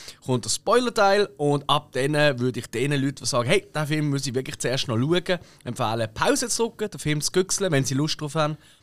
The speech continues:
und dann weiter zu hören. Oder die, die sagen, du, ich habe ihn ja schon gesehen oder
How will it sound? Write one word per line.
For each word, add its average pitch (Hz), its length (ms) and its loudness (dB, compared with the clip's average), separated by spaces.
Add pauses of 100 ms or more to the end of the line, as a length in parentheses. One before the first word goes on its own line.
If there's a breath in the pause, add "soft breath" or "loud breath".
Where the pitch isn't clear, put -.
(200 loud breath)
und 131 220 2
dann 147 140 4
weiter 160 340 -2
zu 160 140 2
hören. 151 300 2
Oder 123 200 0
die, 131 120 -2
die 127 80 -2
sagen, 123 260 4
du, 131 120 2
ich 101 80 2
habe 101 140 0
ihn - 40 2
ja 139 60 0
schon 135 120 -4
gesehen 139 300 0
oder 113 160 -4